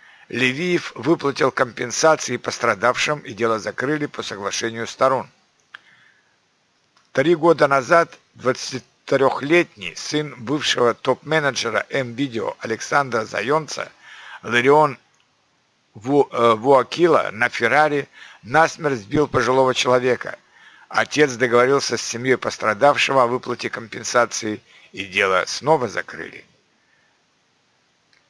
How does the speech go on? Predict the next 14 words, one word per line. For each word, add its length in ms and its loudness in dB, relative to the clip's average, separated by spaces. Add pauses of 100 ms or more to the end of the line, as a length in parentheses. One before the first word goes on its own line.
(200)
Таких 420 0
случаев 540 0
можно 500 2 (180)
приводить 520 0
десятки, 560 0
если 240 -4
не 120 -10
сотни, 560 -4 (440)
но 120 -4
до 120 -4
сих 260 -10
пор 340 2 (260)
правосудие 680 0
буксует 720 -6